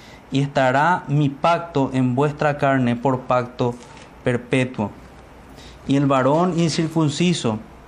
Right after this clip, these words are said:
el que no hubiere circuncidado la carne de su prepucio,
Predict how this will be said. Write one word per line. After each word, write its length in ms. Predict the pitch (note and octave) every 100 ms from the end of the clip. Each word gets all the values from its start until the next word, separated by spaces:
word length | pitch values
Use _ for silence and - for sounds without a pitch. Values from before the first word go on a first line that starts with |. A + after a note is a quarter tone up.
| - - - - - - -
el 180 | C3+ C#3+
que 180 | D3+ C#3+
no 400 | C3+ C3 F3 A3+
hubiere 340 | G#3+ G3 F3
circuncidado 760 | D#3 D3 D3 C#3 C#3 C3+ D3 D#3
la 200 | C3+ B2+
carne 340 | C3+ C#3+ C3
de 60 | A#2+
su 100 | B2
prepucio, 540 | C#3 C3 A#2 A2+ A2+